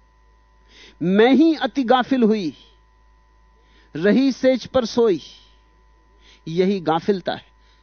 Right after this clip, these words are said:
यही बेहोशी, यही मूर्छा है कि तुम परमात्मा तक को धोखा देने को तैयार हो। तुमने मंदिरों में प्रार्थनाएं की हैं, मस्जिदों में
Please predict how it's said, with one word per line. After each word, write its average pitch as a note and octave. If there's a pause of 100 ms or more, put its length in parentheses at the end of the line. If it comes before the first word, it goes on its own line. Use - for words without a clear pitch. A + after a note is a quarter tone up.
(160)
यही E3
बेहोशी, E3
यही E3
मूर्छा F3+
है - (680)
कि G3+
तुम A3 (140)
परमात्मा D#3+
तक F#3+
को E3
धोखा C#3
देने D3
को C#3
तैयार G#2+
हो। - (1040)
तुमने C#3+
मंदिरों D3+
में E3
प्रार्थनाएं E3
की G3
हैं, F#3+ (300)
मस्जिदों F3+
में A3+